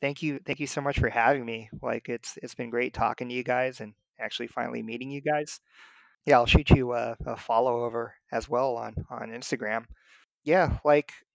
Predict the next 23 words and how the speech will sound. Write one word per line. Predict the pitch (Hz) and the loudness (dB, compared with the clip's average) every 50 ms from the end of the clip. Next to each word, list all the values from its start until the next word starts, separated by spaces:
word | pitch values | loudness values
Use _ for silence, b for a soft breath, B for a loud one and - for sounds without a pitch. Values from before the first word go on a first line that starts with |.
| _ | _
uh, | - 147 135 135 131 131 131 127 123 117 B B B B 160 208 | 2 4 6 6 6 4 4 2 0 -2 B B B B -18 -8
another | 175 147 151 151 | 0 4 4 4
thing | 151 160 135 | 4 4 2
I'd | 127 | 4
like | 127 131 123 | 2 2 0
to | - 120 | 0 0
add | 113 131 139 123 120 | 0 2 2 0 0
too | - - 143 139 139 135 127 | -4 -6 -6 -4 -2 -2 -2
is | 120 117 113 110 113 | -2 -2 -4 -4 -4
I | 120 120 | -4 -2
had, | 120 131 127 120 113 - - | -2 -2 -4 -6 -8 -12 -10
uh, | 131 120 117 117 113 113 - _ _ _ _ _ _ _ _ _ _ _ _ _ _ | -8 -8 -6 -6 -8 -10 -12 _ _ _ _ _ _ _ _ _ _ _ _ _ _
you | - 123 | -12 -8
know, | 120 117 113 | -4 -2 -2
a | 113 113 | -2 -2
couple | - - 127 - 127 120 | -4 -4 -4 -2 -2 -2
of | 113 - | -2 -2
friends, | - 127 131 135 131 127 117 117 | 0 2 2 2 0 -2 -4 -4
they | 120 113 | -2 -2
were | 113 117 113 | -2 -4 -6
like, | 110 110 107 110 107 - - - _ _ _ _ - | -4 -2 -2 -2 -2 -4 -10 -20 _ _ _ _ -12
"Dude, | - 135 135 131 117 | -8 -6 -6 -6 -6
your, | 120 113 113 113 | -6 -6 -6 -8